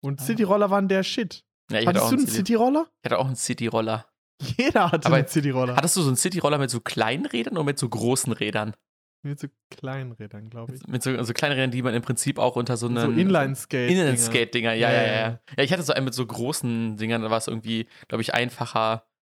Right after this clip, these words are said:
Speaker 2: Äh, da, oder, sag ich mal, der hat lä-, ist länger gerollt oder so, weiß ich gar nicht mehr genau.
Speaker 1: Oh.
Speaker 2: Aber gab's auf jeden Fall irgendeinen, irgendeinen weirden Vorteil.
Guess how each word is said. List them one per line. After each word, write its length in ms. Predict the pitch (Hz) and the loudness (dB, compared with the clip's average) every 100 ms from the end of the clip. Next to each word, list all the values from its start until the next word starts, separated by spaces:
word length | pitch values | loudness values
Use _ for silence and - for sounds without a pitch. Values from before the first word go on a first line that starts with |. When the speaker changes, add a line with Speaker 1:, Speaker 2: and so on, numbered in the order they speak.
| _ | _
Speaker 2:
Äh, 220 | 117 113 110 | 0 2 2
da, 100 | - | 0
oder, 200 | 113 110 110 | 0 -2 -4
sag 60 | 107 | -8
ich 60 | |
mal, 60 | 107 | -4
der 120 | 107 | -2
hat 140 | 110 - | -2 -2
lä-, 160 | 110 | -4
ist 160 | 117 - | -4 -4
länger 200 | 110 107 | -6 -6
gerollt 440 | - - 113 131 | -8 -2 -2 0
oder 120 | 107 | -4
so, 120 | 104 101 | -4 -6
weiß 160 | 110 | -8
ich 60 | - | -8
gar 100 | 107 | -10
nicht 80 | 107 | -8
mehr 100 | 107 | -8
genau. 260 | 107 107 117 _ _ | -6 -6 -8 _ _
Speaker 1:
Oh. 200 | 127 117 | -12 -6
Speaker 2:
Aber 240 | 104 110 117 | -4 -4 -2
gab's 220 | 120 117 | -2 -2
auf 80 | 117 | -2
jeden 100 | 117 | -2
Fall 80 | 127 | 0
irgendeinen, 380 | 120 117 113 113 | 0 0 -2 -2
irgendeinen 320 | 117 117 113 | -2 -2 -2
weirden 200 | 110 110 | -4 -2
Vorteil. 460 | 113 113 110 107 | -4 -2 -2 -4